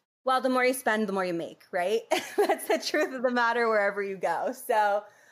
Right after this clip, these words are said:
but I will say with that brand that I mentioned, where we started there, we started very, very low. We didn't invest more than two thousand dollars a month. That only lasted for two months because it was performing.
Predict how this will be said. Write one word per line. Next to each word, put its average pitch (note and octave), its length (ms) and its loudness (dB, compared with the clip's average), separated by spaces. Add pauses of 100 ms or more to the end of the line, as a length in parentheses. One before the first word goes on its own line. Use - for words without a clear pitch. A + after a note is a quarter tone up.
(140)
but A3 120 0
I A#3 140 2
will A#3+ 240 2
say A#3 220 -2
with G#3+ 140 -4
that F#3+ 180 -2
brand F#3+ 240 0
that F#3+ 80 0
I F#3+ 80 0
mentioned, F#3 680 -4
where F3 200 0
we F3+ 140 -10
started F3+ 540 -2
there, G3+ 400 0
we G#3 120 -4
started G3+ 460 2
very, F3+ 420 2
very E3+ 300 0
low. D#3 440 -4 (400)
We G3+ 140 -2
didn't F#3 300 -4
invest G3+ 480 -2
more F#3 180 -2
than F#3+ 140 -4
two G#3 200 -6
thousand F#3+ 480 0
dollars A3 400 2
a A#3 60 -4
month. G#3+ 360 -2 (300)
That F3+ 180 2
only G#3+ 220 2
lasted G3+ 360 2
for G3+ 120 0
two G3 240 -2
months G3+ 340 0
because F#3+ 300 -2
it F#3 40 0
was F3 140 2
performing. G3+ 760 -2